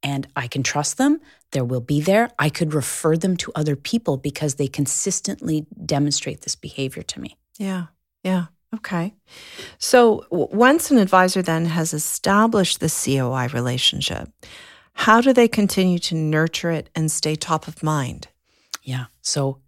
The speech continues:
Speaker 1: consistent communication. So
Speaker 2: Yeah.
Speaker 1: respectful follow-up. I diarize, okay, every quarter, I am going to call this person, right? So why am I calling them?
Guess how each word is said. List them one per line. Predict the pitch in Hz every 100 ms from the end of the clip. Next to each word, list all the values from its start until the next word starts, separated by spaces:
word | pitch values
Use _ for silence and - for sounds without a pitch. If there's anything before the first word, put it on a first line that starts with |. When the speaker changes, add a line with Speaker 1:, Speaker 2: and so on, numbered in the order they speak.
| -
Speaker 1:
consistent | 147 - - - 147 -
communication. | - 135 127 - 120 - - - -
So | - 147
Speaker 2:
Yeah. | 139 82 -
Speaker 1:
respectful | 151 - - 208 - - 185
follow-up. | - 139 135 120 - - _ _ -
I | 147 131 131 - _ _ -
diarize, | 156 165 156 190 175 127 120 107 220 - - - _ _ -
okay, | 147 143 - -
every | 147 165 254
quarter, | - 160 131 180 302 - _ _
I | 139 151
am | 170
going | 160 160
to | 170
call | - 135
this | 131 127
person, | - - - - - _ _ _
right? | 139 175 - - _
So | -
why | 139 135 165
am | 240 240
I | 131
calling | - 127 - -
them? | -